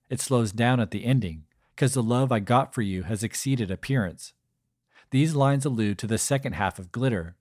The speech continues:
which we'll learn switches to halftime. This slower tempo is opposite of Tyler's heart rate because his heart races or speeds up when he sees this person. Tyler continues,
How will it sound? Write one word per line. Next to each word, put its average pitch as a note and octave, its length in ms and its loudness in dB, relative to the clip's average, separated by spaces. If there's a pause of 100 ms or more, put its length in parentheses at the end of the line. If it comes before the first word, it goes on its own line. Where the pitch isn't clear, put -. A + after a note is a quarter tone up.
(280)
which C3+ 200 -2
we'll B2 180 2
learn B2 340 0
switches C3+ 400 0
to G2 100 -2
halftime. G2+ 640 -2 (600)
This C3 180 2
slower C3+ 340 4
tempo C3+ 460 0
is F#2+ 160 -4
opposite B2+ 420 0
of A2 140 -4
Tyler's G2+ 320 0
heart C#3+ 280 0
rate F#2 280 -4 (240)
because B2+ 240 0
his A#2 140 -2
heart B2+ 220 4
races A2 500 -2
or G2+ 60 -4
speeds A2 460 -2
up B2 180 0
when F#2+ 100 -4
he F#2 60 -6
sees C3+ 320 -2
this G#2+ 160 -4
person. E2 480 -8 (800)
Tyler B2 260 4
continues, A2 720 -2